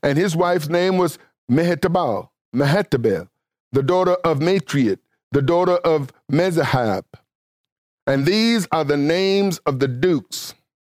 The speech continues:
that came of Esau, according to their families, after their places, by their names.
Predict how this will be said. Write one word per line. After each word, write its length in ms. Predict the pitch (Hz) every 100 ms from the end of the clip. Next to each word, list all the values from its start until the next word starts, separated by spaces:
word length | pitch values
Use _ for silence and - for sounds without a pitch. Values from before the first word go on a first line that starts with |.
| _
that 200 | 147 143
came 380 | - 180 190 190 -
of 180 | 143 -
Esau, 600 | 160 156 - 127 101 87 _ _ _ _ _
according 440 | 107 - 147 147 139
to 100 | 143
their 160 | 147
families, 640 | 135 160 143 117 92 - - - _ -
after 320 | 135 143 -
their 180 | 139 147
places, 720 | - 151 139 - 90 - - - _ _ _ _ _
by 220 | 117 135 135
their 180 | 151
names. 680 | 147 151 127 98 85 -